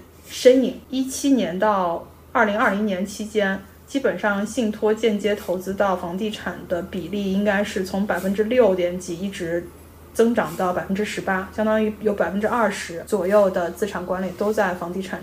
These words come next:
这个领域。那剩下后，后面的故事大家其实都知道，基本上从疫情开始，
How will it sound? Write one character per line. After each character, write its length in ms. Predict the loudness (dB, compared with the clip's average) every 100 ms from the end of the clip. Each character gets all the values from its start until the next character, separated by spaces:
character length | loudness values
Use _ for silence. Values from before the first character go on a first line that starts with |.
| -6
这 120 | -2
个 60 | 0
领 240 | -2 -6
域。 140 | -8 -8 -12 -20 -20 -6
那 160 | 0 0 0 -14 -16 -12
剩 240 | -2 2
下 160 | 4 4
后， 200 | 4 4
后 160 | 6 4
面 120 | 4
的 60 | 2
故 120 | 0
事 100 | 0
大 140 | 0
家 80 | 0
其 120 | -2
实 80 | -4
都 160 | -2 -2
知 120 | -2
道， 280 | -2 -4 -8
基 120 | -8
本 180 | 0 0 0
上 240 | -2 -2
从 200 | -4 -4
疫 120 | -4
情 180 | -2 -2
开 200 | -2 -4
始， 200 | -6 -8